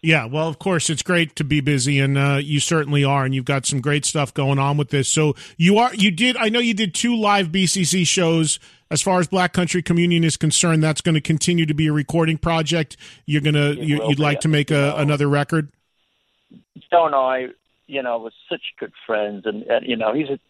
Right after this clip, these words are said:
Speaker 2: so busy. I love him so much. Joe and I had so much fun writing B C C four that we wanna do another one. It's just when that window, Eddie, I keep talking about that bloody window opens,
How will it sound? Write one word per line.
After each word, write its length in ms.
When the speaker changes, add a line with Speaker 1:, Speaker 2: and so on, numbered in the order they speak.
Speaker 2:
so 160
busy. 340
I 60
love 220
him 180
so 140
much. 160
Joe 140
and 80
I 140
had 160
so 80
much 160
fun 200
writing 420
B 260
C 180
C 200
four 220
that 120
we 120
wanna 240
do 200
another 280
one. 360
It's 200
just 200
when 200
that 200
window, 580
Eddie, 260
I 60
keep 260
talking 280
about 220
that 160
bloody 340
window 520
opens, 540